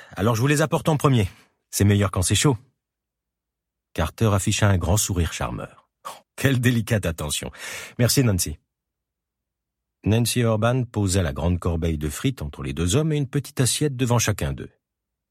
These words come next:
Le ketchup était déjà sur la table, mais elle plaça la bouteille au centre, comme pour leur rappeler qu'elle était là. Après son départ, Carter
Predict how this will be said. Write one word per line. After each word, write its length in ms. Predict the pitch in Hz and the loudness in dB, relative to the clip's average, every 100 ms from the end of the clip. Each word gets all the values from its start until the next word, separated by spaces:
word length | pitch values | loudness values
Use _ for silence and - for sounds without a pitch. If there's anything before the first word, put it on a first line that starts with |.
| - | -8
Le 120 | 73 | -4
ketchup 380 | 85 76 107 - | -4 0 -2 -2
était 160 | 78 | -6
déjà 220 | 71 69 71 | -6 -6 -6
sur 160 | 76 | -6
la 100 | 76 | -4
table, 260 | 127 131 135 _ _ _ _ - | 0 0 -2 _ _ _ _ 0
mais 100 | 107 | 2
elle 140 | 135 | 2
plaça 340 | 131 151 - 160 | 0 -2 0 0
la 80 | 131 | 0
bouteille 300 | 113 127 92 | 2 2 2
au 60 | |
centre, 500 | 80 - - - - _ | 0 -4 -8 -14 -20 _
comme 240 | - 104 92 | 4 4 4
pour 240 | 101 85 | 0 0
leur 200 | 80 69 | -2 0
rappeler 320 | 82 - 151 | 0 2 0
qu'elle 180 | - 107 | 2 0
était 180 | 87 64 | 0 -4
là. 220 | 60 - _ _ _ _ _ _ _ _ _ - | -10 -14 _ _ _ _ _ _ _ _ _ -6
Après 180 | 98 113 | 0 2
son 140 | - | 2
départ, 440 | 92 82 104 117 - _ _ _ _ _ - | 0 0 -2 -2 -4 _ _ _ _ _ 0
Carter 360 | 113 - 135 | 0 2 0